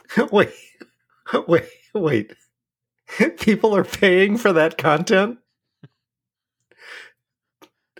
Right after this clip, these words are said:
Um, just, I just want to point out here, given the way the economics of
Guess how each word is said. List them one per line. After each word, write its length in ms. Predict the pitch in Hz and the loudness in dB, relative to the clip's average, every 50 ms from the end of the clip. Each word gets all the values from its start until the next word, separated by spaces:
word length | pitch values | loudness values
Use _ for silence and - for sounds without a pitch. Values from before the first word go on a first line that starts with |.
| _ - | _ -2
Um, 420 | 143 127 123 117 113 110 - - _ _ _ _ _ _ _ _ _ _ _ _ _ _ _ _ _ _ _ _ _ _ _ _ _ _ _ _ _ _ _ _ _ _ _ _ _ _ _ _ _ _ _ _ _ _ | 0 2 2 2 0 -2 -6 -8 _ _ _ _ _ _ _ _ _ _ _ _ _ _ _ _ _ _ _ _ _ _ _ _ _ _ _ _ _ _ _ _ _ _ _ _ _ _ _ _ _ _ _ _ _ _
just, 300 | - - 113 - - - _ _ _ _ - | -4 -4 -4 -4 -6 -12 _ _ _ _ -6
I 80 | 139 | -2
just 160 | 107 117 110 - | -2 -2 -2 -2
want 160 | 123 107 - | -4 -4 -2
to 40 | - | -2
point 200 | - 120 101 104 | -2 0 2 2
out 160 | 107 110 107 | 0 0 2
here, 260 | 113 117 123 123 123 _ - - - - - _ _ _ _ _ _ _ _ _ _ _ _ _ _ _ _ _ _ _ _ _ | 2 0 0 0 -4 _ -20 -20 -20 -20 -20 _ _ _ _ _ _ _ _ _ _ _ _ _ _ _ _ _ _ _ _ _
given 380 | - 127 113 123 127 120 120 | 0 2 2 2 0 -2 0
the 100 | 117 127 | -2 0
way 240 | 107 101 110 110 113 | 2 2 2 2 2
the 220 | 110 107 120 127 120 | 0 -2 -4 -4 -4
economics 600 | 104 - - 117 110 113 117 117 120 113 - - | -6 -4 -2 -2 -2 0 0 0 -2 -2 0 -2
of 300 | 117 90 85 87 87 | -2 -2 -4 -14 -20